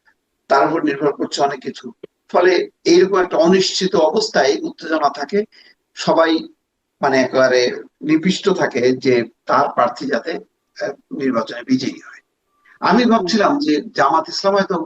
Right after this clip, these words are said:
সব পরিস্থিতি বুঝে সরকারের কাছে বলবে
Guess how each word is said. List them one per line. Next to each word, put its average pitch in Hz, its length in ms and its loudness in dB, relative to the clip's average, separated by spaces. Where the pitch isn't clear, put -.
সব - 180 -6
পরিস্থিতি 165 420 -6
বুঝে 156 360 -4
সরকারের 165 480 0
কাছে 147 240 -2
বলবে 127 360 0